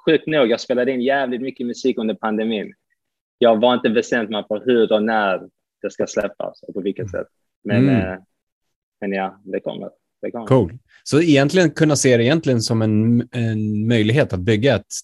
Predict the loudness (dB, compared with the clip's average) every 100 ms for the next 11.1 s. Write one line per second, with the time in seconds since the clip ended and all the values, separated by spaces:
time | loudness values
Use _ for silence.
0 | 2 4 4 2 0 0 2 0 -2 -8
1 | _ _ _ _ 0 4 4 4 4 2
2 | 4 2 2 0 -2 0 2 2 0 -2
3 | -4 -4 -2 -2 0 -2 0 2 2 -2
4 | -8 -8 -14 _ _ _ _ -2 0 2
5 | 2 2 -2 -6 _ _ -4 2 2 2
6 | -6 _ _ _ _ -2 -2 2 4 6
7 | 6 6 4 2 0 0 0 0 -2 -4
8 | -4 -10 -14 _ _ _ -20 _ _ -20
9 | -12 -8 0 4 8 8 6 4 4 4
10 | 4 6 6 4 4 0 0 -6 -4 -2
11 | -2